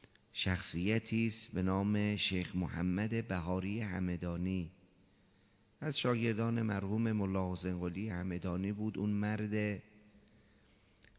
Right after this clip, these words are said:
با تقوا اهل ورع که در حالاتش نوشتن فقط به تنهایی خودش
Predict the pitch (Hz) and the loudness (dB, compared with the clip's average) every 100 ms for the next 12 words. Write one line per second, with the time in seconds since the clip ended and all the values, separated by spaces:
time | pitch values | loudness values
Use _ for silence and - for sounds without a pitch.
0 | - 90 92 95 95 92 92 113 - 98 | -2 2 2 2 0 2 4 2 2 0
1 | - 90 90 87 90 104 117 120 - - | 0 -2 -2 -2 0 2 2 2 -2 -8
2 | - - - - - - - _ - - | -14 -18 -20 -20 -20 -20 -20 _ -20 -20
3 | - - - 95 95 95 92 101 113 - | -20 -14 -4 -2 0 2 2 4 4 4
4 | 120 - 104 95 90 - 104 120 117 - | 2 2 2 2 0 -2 -2 0 -2 -4
5 | 92 110 110 104 - 92 92 90 87 92 | -4 -6 -4 -4 -4 -2 0 0 0 0
6 | 104 113 - 117 123 123 120 120 - | -2 -4 -4 -2 0 0 0 -2 -6